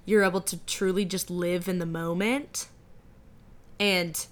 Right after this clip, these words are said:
enjoy the journey to the light. And when you hit the light, great, because that's also the moment. But enjoy the, the moments that lead up to it. But,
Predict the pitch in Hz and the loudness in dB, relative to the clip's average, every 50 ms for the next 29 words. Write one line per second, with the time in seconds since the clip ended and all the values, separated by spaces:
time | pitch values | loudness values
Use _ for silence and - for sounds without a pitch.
0 | - - - - - - - - - - - - 208 214 175 175 208 196 214 233 | -14 -20 -20 -20 -20 -20 -20 -20 -20 -10 -2 2 2 2 4 4 6 6 6 6
1 | 240 196 202 185 165 - 180 175 175 180 196 220 247 277 302 320 311 - 320 302 | 6 4 2 0 0 0 -2 0 0 0 2 2 2 2 0 -2 -4 -6 -4 -4
2 | 302 294 302 302 311 339 339 - - - - - - - - - - - - - | -2 0 2 2 2 0 -2 -6 -12 -18 -20 -20 -20 -20 -20 -20 -20 -20 -20 -20
3 | - - - - - - - - - 240 233 247 233 220 208 180 247 320 - 240 | -20 -20 -20 -20 -20 -20 -10 0 4 6 8 8 8 6 4 4 2 2 2 2
4 | 202 180 175 170 - - 190 196 202 202 147 - - - - - 180 - 185 170 | 2 4 2 2 0 0 0 2 2 2 2 -2 -6 -12 -18 -14 -8 -6 -4 -4
5 | 165 175 160 175 180 175 - 165 - - - - 50 - - - - - - - | -2 -2 -2 0 -2 -2 -2 -4 -6 -8 -8 -8 -8 -10 -10 -12 -14 -18 -20 -20
6 | - - - - - - - - 175 180 180 175 170 - - - - - - - | -20 -20 -20 -20 -20 -20 -14 -8 -6 -4 -4 -4 -6 -10 -12 -16 -20 -20 -20 -20
7 | - - - - - - - - - - - 302 330 370 453 480 403 247 233 190 | -20 -20 -20 -20 -20 -20 -20 -20 -18 -6 0 4 6 8 8 8 8 6 4 2
8 | 180 - 214 214 208 185 175 175 170 - 175 170 165 160 160 156 151 - - - | 2 2 2 4 4 4 2 -2 -4 -4 -4 -4 -4 -4 -6 -8 -10 -10 -10 -10
9 | - - - - - - - - - - - - - - - - - - - - | -10 -12 -14 -16 -20 -20 -20 -20 -20 -20 -20 -20 -20 -20 -20 -20 -20 -20 -20 -20
10 | - - - - - - - - 196 190 180 180 | -20 -20 -20 -20 -20 -8 0 2 4 4 4 2